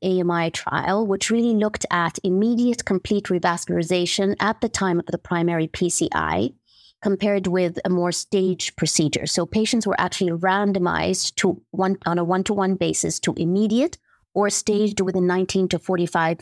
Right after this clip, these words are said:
days, um, of successful P C I of the culprit vessel. And the primary endpoint was all-cause death,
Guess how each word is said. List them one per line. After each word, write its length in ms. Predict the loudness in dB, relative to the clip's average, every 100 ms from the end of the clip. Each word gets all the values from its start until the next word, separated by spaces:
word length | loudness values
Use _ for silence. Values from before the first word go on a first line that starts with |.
| _
days, 480 | 0 2 0 -2 -10 _ _ -20 -20 _
um, 240 | -2 -2 0
of 320 | 0 0 -2 -6
successful 560 | -2 0 0 -2 -4
P 180 | -2 -2
C 200 | 0 0
I 160 | 0 0
of 120 | -2
the 140 | -4
culprit 440 | 0 -2 -2 -4 -2
vessel. 440 | -2 0 -2 -4 _ _ _ _ _ -2
And 160 | 0
the 160 | 2 -2
primary 460 | -2 0 2 2 0
endpoint 500 | 0 0 -2 0 -2
was 180 | -2 0
all-cause 500 | -2 0 0 0 -2
death, 380 | -2 -2 -2